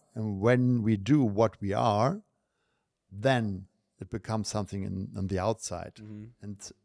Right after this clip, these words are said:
Speaker 1: many people, because it's so easy, define their self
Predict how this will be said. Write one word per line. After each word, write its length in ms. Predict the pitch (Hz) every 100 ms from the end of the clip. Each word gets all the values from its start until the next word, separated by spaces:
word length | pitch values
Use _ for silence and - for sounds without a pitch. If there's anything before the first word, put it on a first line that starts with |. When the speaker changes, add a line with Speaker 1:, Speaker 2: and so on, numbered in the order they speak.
| _
Speaker 1:
many 220 | 117 127 127
people, 420 | - 151 147 110
because 300 | 101 120 104
it's 140 | -
so 100 | 117
easy, 460 | 127 120 104 101 101 - - -
define 680 | 117 - 120 120 117 104 98
their 240 | 107 104
self 520 | - - 123 113 101